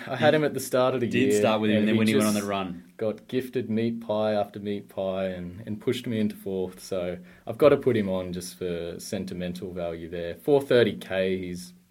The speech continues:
Speaker 1: pretty heavily discounted
Speaker 2: Yep.
Speaker 1: there. Eighty minutes. Uh, maybe he goes over for a, for a try. You never know, but we'll see.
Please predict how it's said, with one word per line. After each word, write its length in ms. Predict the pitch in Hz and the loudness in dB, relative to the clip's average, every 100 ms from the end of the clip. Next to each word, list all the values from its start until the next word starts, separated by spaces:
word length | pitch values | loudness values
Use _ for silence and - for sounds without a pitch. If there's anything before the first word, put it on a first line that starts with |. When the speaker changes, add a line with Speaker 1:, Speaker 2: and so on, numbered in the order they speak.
| - | -4
Speaker 1:
pretty 400 | 175 104 87 90 | -2 -2 -6 -6
heavily 300 | 104 90 90 | -6 -6 -6
discounted 600 | 95 92 - 98 95 87 | -6 -6 -6 -6 -6 -4
Speaker 2:
Yep. 120 | 92 92 | -2 0
Speaker 1:
there. 180 | 95 - | -2 -2
Eighty 220 | 113 87 | -2 -2
minutes. 640 | 90 120 120 - - - - | -4 -4 -6 -14 -16 -16 -14
Uh, 200 | 98 95 | -10 -6
maybe 280 | 95 101 101 | -2 0 0
he 100 | 107 | -2
goes 280 | 107 113 110 | 0 0 0
over 200 | 113 110 | -2 -4
for 360 | 110 123 120 120 | -6 -6 -4 -4
a, 40 | |
for 220 | 113 - 120 | -6 -8 -8
a 40 | |
try. 320 | 117 - 90 | -6 -4 -2
You 100 | 98 | -2
never 180 | 110 101 | -4 -2
know, 240 | 110 196 | -2 -2
but 340 | 220 - - - - - - - - _ _ _ _ _ _ _ - | -4 -6 -10 -12 -20 -20 -20 -20 -20 _ _ _ _ _ _ _ -16
we'll 120 | 90 | -14
see. 260 | - - | -12 -14